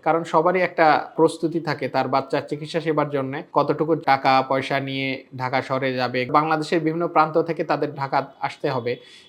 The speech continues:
এটা কষ্টসাধ্য বিষয়। ওই জন্য তারা ওখান থেকে জানতে চায় এবং সেইভাবে প্রিপারেশন নিয়ে ঢাকা শহরে আসতে চায়। অনেকের আবার ভুল ধারণা থাকতে পারে যে এটা অনেক ব্যয়বহুল চিকিৎসা, সেজন্য অনেকে হয়তো বা যোগাযোগও করে না। সুতরাং pediatric neurosurgery চিকিৎসা সেবার খরচ সম্পর্কে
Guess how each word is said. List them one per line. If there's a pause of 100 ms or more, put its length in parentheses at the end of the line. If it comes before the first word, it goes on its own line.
এটা
কষ্টসাধ্য
বিষয়।
ওই
জন্য
তারা
ওখান
থেকে
জানতে
চায়
এবং
সেইভাবে
প্রিপারেশন
নিয়ে
ঢাকা
শহরে
আসতে
চায়। (160)
অনেকের
আবার
ভুল
ধারণা
থাকতে
পারে
যে
এটা
অনেক
ব্যয়বহুল
চিকিৎসা, (340)
সেজন্য
অনেকে
হয়তো
বা
যোগাযোগও
করে
না। (160)
সুতরাং (120)
pediatric
neurosurgery
চিকিৎসা
সেবার
খরচ
সম্পর্কে